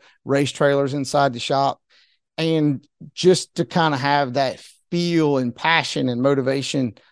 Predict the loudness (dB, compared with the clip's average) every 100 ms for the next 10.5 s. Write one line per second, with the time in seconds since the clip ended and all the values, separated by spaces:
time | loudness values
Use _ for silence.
0 | _ -2 0 2 0 0 0 0 -2 -2
1 | -6 _ _ _ -16 -6 -4 -2 0 -2
2 | -2 -4 -6 -20 _ _ _ _ -6 0
3 | 0 0 0 0 0 -2 -12 _ _ _
4 | 0 0 -2 0 2 2 -2 -6 -4 0
5 | 0 0 -2 0 0 0 -4 -6 -2 0
6 | 2 2 0 -2 0 0 0 -8 _ _
7 | _ _ -12 -6 0 0 0 0 0 0
8 | -4 -4 0 0 2 2 0 -2 -12 _
9 | -6 4 6 6 -2 0 0 2 0 -4
10 | -4 0 0 0